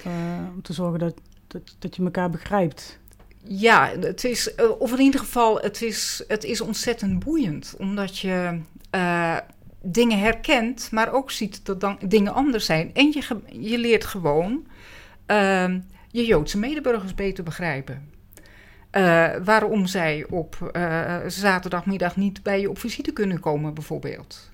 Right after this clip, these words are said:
Speaker 2: Om maar iets heel simpels, eh, te noemen. Als jij een, eh, op een school werkt, bijvoorbeeld, en je organiseert, eh, iets leuks op vrijdagavond, eh, ja, dan is het handig om te weten dat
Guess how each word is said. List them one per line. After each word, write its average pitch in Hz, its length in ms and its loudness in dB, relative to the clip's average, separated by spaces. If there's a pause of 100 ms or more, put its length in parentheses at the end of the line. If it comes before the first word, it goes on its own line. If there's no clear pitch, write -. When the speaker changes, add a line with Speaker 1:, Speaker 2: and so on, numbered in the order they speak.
Speaker 2:
Om 185 100 -6
maar 190 140 -4
iets 202 180 -6
heel 202 180 -2
simpels, - 600 -8
eh, 160 80 -8
te 151 160 -10
noemen. 151 360 -6
Als 185 240 -2
jij 175 420 -2
een, 170 240 -2
eh, 156 380 0 (200)
op 202 140 -6
een 190 140 -4
school 233 380 2
werkt, 165 240 2
bijvoorbeeld, 160 640 -2 (600)
en 202 120 4
je 202 100 4
organiseert, 190 1040 -2
eh, 165 300 -2
iets - 180 -6
leuks 170 340 0
op 147 120 -10
vrijdagavond, 170 1120 -2 (760)
eh, 175 440 4 (280)
ja, 214 320 4 (200)
dan 208 220 0
is 185 140 -4
het 190 80 -6
handig 208 340 -2
om 175 180 -6
te 175 100 -12
weten 165 440 -4
dat 175 340 -8